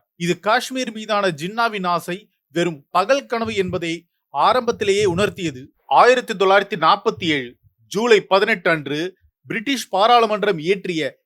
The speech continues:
இந்திய சுதந்திர சட்டம் நாட்டுக்கு சுதந்திரம் அளித்ததுடன் அதை இந்தியா மற்றும் பாகிஸ்தான் என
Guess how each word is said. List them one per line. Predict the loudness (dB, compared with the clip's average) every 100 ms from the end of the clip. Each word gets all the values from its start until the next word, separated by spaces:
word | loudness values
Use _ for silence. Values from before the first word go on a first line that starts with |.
| _ -12
இந்திய | -10 -6 -2 0
சுதந்திர | 0 -2 0 0
சட்டம் | -2 -4 -4 -4 -14 -20 _ -2
நாட்டுக்கு | 2 2 0 -6 -4 -6 -8
சுதந்திரம் | -6 -4 -2 0 2
அளித்ததுடன் | 0 0 -2 0 -2 -4 _ _ -6
அதை | -4 -2 -6 -10 -12
இந்தியா | -10 -8 -2 0 0 -2
மற்றும் | -6 -4 -6 -6
பாகிஸ்தான் | -4 -4 -6 -4 -2 -2
என | -4